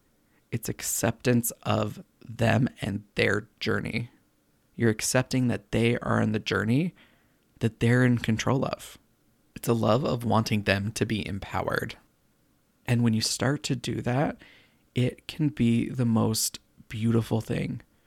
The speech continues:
I think oftentimes, like, we, we really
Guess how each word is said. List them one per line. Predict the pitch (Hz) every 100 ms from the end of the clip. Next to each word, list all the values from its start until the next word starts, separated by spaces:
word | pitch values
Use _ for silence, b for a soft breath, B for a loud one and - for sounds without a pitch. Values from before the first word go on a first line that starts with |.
| _
I | -
think | 117 135 -
oftentimes, | 117 - 127 - 110 117 120
like, | - 110
we, | 110 113 113 123 135 - _ _ _ _ _ _ _ -
we | 120
really | 110 117 120 143 160 151